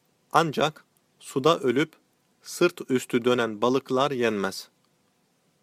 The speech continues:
Çünkü bunlar ekseriyet illete mebni ölmüş olurlar. Eğer suda ölen balık sırt üstü değil, adeti üzere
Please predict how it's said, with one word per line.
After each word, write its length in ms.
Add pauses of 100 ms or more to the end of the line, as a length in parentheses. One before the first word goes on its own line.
(340)
Çünkü 360
bunlar 460
ekseriyet 680 (320)
illete 460
mebni 640
ölmüş 360
olurlar. 540 (1400)
Eğer 260
suda 440
ölen 380
balık 360 (300)
sırt 460
üstü 300
değil, 300 (720)
adeti 420
üzere 500